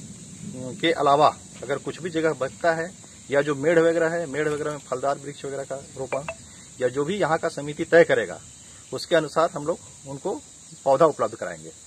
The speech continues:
और साथ ही साथ हम लोग एक व-, वार्ड ऑफ नगर रेंज में दस क्लस्टर ग्राम हम लोग लिए हैं, जिसमें वन अधिकार पत्र जो भी वितरण किया गया है, तो जो वन अधिकार पत्र वितरण किया गया है तो गांव वाले वन अधिकार पत्र तो ले लिए हैं, किंतु जो है उसमें उसके जमीन का ब-,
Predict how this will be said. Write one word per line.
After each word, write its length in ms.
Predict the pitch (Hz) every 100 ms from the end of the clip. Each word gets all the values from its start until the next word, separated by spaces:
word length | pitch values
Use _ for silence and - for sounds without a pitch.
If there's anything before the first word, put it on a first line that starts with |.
| - - - -
और 100 | 135
साथ 140 | 139 -
ही 80 | 196
साथ 160 | 180 175
हम 100 | 175
लोग 120 | 175 175
एक 180 | 160 - 165 160 131 120
व-, 360 | 123 131 131 120
वार्ड 120 | 131
ऑफ 120 | 160
नगर 160 | 160 160
रेंज 120 | 160
में 160 | 165 156
दस 200 | 165 - -
क्लस्टर 420 | 143 - - 180
ग्राम 500 | 160 - - - 147
हम 120 | 139
लोग 160 | 147 143
लिए 160 | 139 139
हैं, 140 | 160
जिसमें 340 | 147 - 165
वन 160 | 156 160
अधिकार 340 | 160 147 160
पत्र 280 | 160 160 156
जो 120 | 143
भी 100 | 135
वितरण 280 | 151 135 139
किया 220 | 131 117
गया 180 | 107 95
है, 120 | 80 - - - - - -
तो 80 | 131
जो 120 | 143
वन 180 | 135 180
अधिकार 440 | - 139 120 151
पत्र 260 | 165 165 151
वितरण 280 | 131 143 160
किया 240 | 156 160
गया 180 | 160 160
है 100 | 170
तो 140 | 175
गांव 220 | 139 131 156
वाले 220 | 156 165
वन 140 | 151
अधिकार 320 | 147 143 156
पत्र 240 | 160 156 156
तो 140 | 160
ले 120 | 151
लिए 200 | 160 147
हैं, 220 | 123 151 - -
किंतु 260 | 139 131 156
जो 120 | 139
है 220 | 131 175 - - - - - -
उसमें 240 | 123 156 185
उसके 320 | - - 175
जमीन 320 | 139 165 190
का 180 | 196 196
ब-, 180 | 120